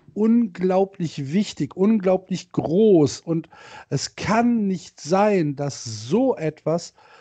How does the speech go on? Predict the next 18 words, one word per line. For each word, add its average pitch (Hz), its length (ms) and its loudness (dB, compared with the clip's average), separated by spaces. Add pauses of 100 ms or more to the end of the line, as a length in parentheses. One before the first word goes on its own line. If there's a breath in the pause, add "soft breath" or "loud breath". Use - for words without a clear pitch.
(680 soft breath)
so 139 840 -2
entschieden 208 1040 -2
wird, 254 360 -2
dass 165 260 0
so 160 360 -2
kommuniziert 196 840 -2
wird 226 160 0
und 165 180 -6
dass 185 200 0
dann 165 240 -2
im 147 300 -2
Nachgang 143 720 -2 (380 loud breath)
in 165 180 2
einer 165 380 0 (160)
Unprofessionalität 196 1700 -2 (400 loud breath)
eine 170 320 2
peinlich-, 247 1000 -2
eine 170 220 -4